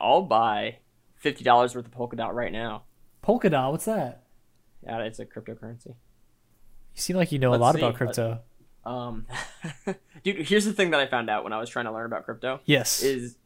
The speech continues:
Speaker 1: n-, it's, no one knows anything about crypto. It's,
Speaker 2: No.
Speaker 1: it's so dumb.
Speaker 2: They just say names.
Speaker 1: It's, uh,
Speaker 2: They say crypto's going up today.
Speaker 1: Dude, Polkadot is, here's the thing. Uh, let me,
Speaker 2: Dogecoin's
Speaker 1: let me
Speaker 2: going way up today.
Speaker 1: Um.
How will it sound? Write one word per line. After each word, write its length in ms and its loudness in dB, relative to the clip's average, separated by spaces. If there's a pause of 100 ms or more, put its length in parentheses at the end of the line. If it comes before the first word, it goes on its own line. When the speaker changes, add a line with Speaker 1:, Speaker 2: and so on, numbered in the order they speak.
Speaker 1:
n-, 260 -10
it's, 420 -2
no 220 2
one 120 2
knows 160 0
anything 260 -12
about 140 -14
crypto. 300 -18
It's, 100 -2
Speaker 2:
No. 240 -2
Speaker 1:
it's 220 -6
so 260 0
dumb. 400 -6
Speaker 2:
They 80 0
just 140 0
say 80 4
names. 640 -4 (460)
Speaker 1:
It's, 360 -2
uh, 340 0
Speaker 2:
They 60 -4
say 140 4
crypto's 340 6
going 160 6
up 140 6
today. 340 2 (1040)
Speaker 1:
Dude, 180 0
Polkadot 480 0 (160)
is, 340 -10
here's 160 0
the 80 -10
thing. 140 -12 (200)
Uh, 220 -6
let 60 -6
me, 100 6
Speaker 2:
Dogecoin's 140 -2
Speaker 1:
let 220 2
me 40 -2
Speaker 2:
going 240 2
way 220 10
up 120 2
today. 520 2 (580)
Speaker 1:
Um. 560 -8